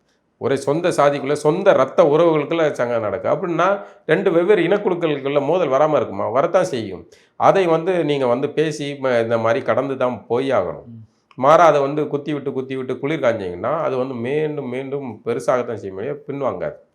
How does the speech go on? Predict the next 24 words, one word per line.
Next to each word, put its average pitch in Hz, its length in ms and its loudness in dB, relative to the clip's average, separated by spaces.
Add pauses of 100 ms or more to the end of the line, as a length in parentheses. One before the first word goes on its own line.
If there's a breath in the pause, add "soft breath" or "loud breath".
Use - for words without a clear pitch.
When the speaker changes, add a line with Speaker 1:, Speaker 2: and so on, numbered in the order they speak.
(380)
Speaker 1:
இன்னைக்கு 156 460 -2
தென் 143 200 -2
மாவட்டங்கள்ல 120 600 0
வந்து 107 340 -4
ரெண்டு 104 220 -4
பிரிவினருக்கிடையே 110 760 -4
இருந்த 104 220 -6
மோதல்கள் 120 640 -6 (200 soft breath)
அடுத்தடுத்து 139 540 -2
கொஞ்சம் 120 240 -2
கொஞ்சமா 143 340 -4
குறையுது. 143 320 2
அதை 107 300 0
வந்து 165 320 0
சே-, 151 380 -2
எல்லா 180 220 4
சே-, 175 140 0
எல்லா 180 200 6
சாதியிலுமே 185 560 4
நாலு 160 260 4
லும்பன் 165 520 4
பயல்கள் 151 320 2
இருப்பானுங்கல்ல, 117 380 -4
Speaker 2:
கண்டிப்பா. 110 280 -6